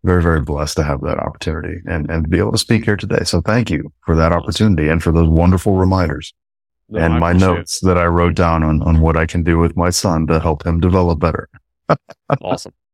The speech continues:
Speaker 2: Awesome. Well, hopefully, uh, I'm sure some other people wrote some notes as well. I really appreciate you taking the time. Your story is awesome. Um, I love watching dads who are involved. Um,
Speaker 1: Yeah,
Speaker 2: uh,
Speaker 1: my pleasure.
Speaker 2: who
Speaker 1: Thank you.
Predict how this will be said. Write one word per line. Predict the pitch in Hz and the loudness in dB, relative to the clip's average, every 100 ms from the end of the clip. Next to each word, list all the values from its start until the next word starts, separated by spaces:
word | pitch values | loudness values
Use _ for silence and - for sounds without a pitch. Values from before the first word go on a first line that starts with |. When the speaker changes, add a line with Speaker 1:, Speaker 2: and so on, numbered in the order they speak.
| _ - | _ -4
Speaker 2:
Awesome. | 117 - 90 | -4 -2 -6
Well, | 104 107 | -4 -2
hopefully, | 127 131 120 117 | -2 0 2 2
uh, | 113 | 0
I'm | 110 107 | -2 -4
sure | - | -6
some | 113 113 | -4 -4
other | 107 | -2
people | 113 107 | -2 -2
wrote | 107 95 | -2 -2
some | 101 | -4
notes | 101 98 95 | -6 -6 -8
as | 87 | -6
well. | 87 85 | -4 -4
I | 85 101 | -2 -2
really | 98 95 | 0 -2
appreciate | - 95 90 87 | -2 -6 -4 -6
you | - | -6
taking | 87 82 | -8 -8
the | 78 | -6
time. | 87 82 | -4 -4
Your | 80 | -6
story | 90 87 80 | -6 -4 -4
is | |
awesome. | 85 87 - 85 80 _ _ _ - | -2 -4 -4 -8 -10 _ _ _ -12
Um, | 90 87 85 | -6 -6 -4
I | 87 85 | -4 -2
love | 85 85 | -2 0
watching | 85 - 82 | -2 -2 -8
dads | 78 82 80 | -6 -6 -6
who | 85 82 | -8 -6
are | 80 80 82 | -6 -6 -8
involved. | 87 80 85 85 82 - - - | -12 -6 -2 -2 -4 -12 -20 -14
Um, | 82 82 82 82 85 _ _ _ | -12 -12 -12 -16 -20 _ _ _
Speaker 1:
Yeah, | 92 90 87 | 0 2 0
Speaker 2:
uh, | - | -2
Speaker 1:
my | 92 95 | -2 0
pleasure. | 98 87 76 | 0 0 -2
Speaker 2:
who | 90 | -4
Speaker 1:
Thank | 101 87 | -4 -4
you. | - | -10